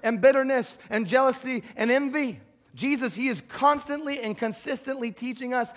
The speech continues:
and he is guiding us, and our daily response as Christians is to practice a lifestyle that responds to his teaching. We live a life of response. Have you ever thought about that? God lays out the roadmap and we respond.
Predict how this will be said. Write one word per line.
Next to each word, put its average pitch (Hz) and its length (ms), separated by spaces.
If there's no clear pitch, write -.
and 196 140
he 208 80
is 170 120
guiding 233 460
us, 233 160
and 190 140
our 220 140
daily 233 320
response 208 480
as 170 120
Christians 147 800
is 139 100
to - 80
practice 214 520
a 208 60
lifestyle 220 880
that - 140
responds 156 1080
to 156 120
his 143 160
teaching. 131 400
We 208 160
live 247 180
a 180 40
life 190 340
of 151 140
response. 151 440
Have 170 100
you 226 40
ever 247 140
thought 220 220
about 220 280
that? - 360
God 233 240
lays 226 220
out 214 160
the 165 80
roadmap 208 480
and 156 200
we 214 180
respond. 160 1040